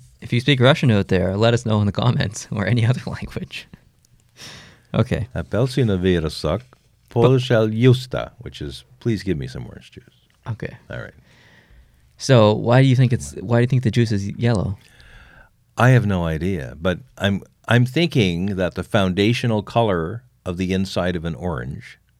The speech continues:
Speaker 2: was yellow, but as you get out to the peel, where it hits the air and there's oxidization and things like that
Speaker 1: Mm-hmm.
Speaker 2: happen, the peel maybe turns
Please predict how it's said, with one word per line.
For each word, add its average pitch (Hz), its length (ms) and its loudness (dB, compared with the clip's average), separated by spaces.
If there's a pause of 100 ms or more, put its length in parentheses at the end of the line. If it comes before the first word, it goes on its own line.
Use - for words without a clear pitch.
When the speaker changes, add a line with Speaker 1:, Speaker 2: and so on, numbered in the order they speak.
(640)
Speaker 2:
was 90 320 -2
yellow, 80 460 -4 (640)
but 95 100 -2
as 92 140 2
you 87 80 -2
get 87 160 0
out 120 180 4
to 135 80 -2
the 123 120 0
peel, 90 480 -2
where 87 220 -2
it 65 60 -10
hits 101 260 -6
the 107 220 -2
air 87 320 -2
and 92 80 -4
there's 82 160 -4
oxidization 95 1000 -2
and 85 100 -6
things 90 240 -4
like 85 200 -4
that 95 200 2
Speaker 1:
Mm-hmm. 90 80 0
Speaker 2:
happen, 90 400 0 (520)
the 87 100 -2
peel 92 640 0
maybe 85 320 -2
turns 95 800 -2